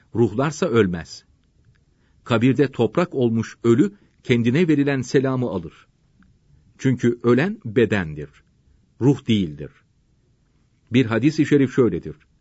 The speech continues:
Ölü kendisini ziyaret edeni tanır ve selamını alır. Ölüye Kur'an okununca sevapları çoğalır.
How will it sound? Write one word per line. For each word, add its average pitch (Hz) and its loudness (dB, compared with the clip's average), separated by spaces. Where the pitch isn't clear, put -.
Ölü 139 6
kendisini 139 2
ziyaret 135 2
edeni 127 2
tanır 131 2
ve 117 4
selamını 113 0
alır. 80 -12
Ölüye 240 6
Kur'an 185 2
okununca 175 0
sevapları 165 0
çoğalır. 76 -6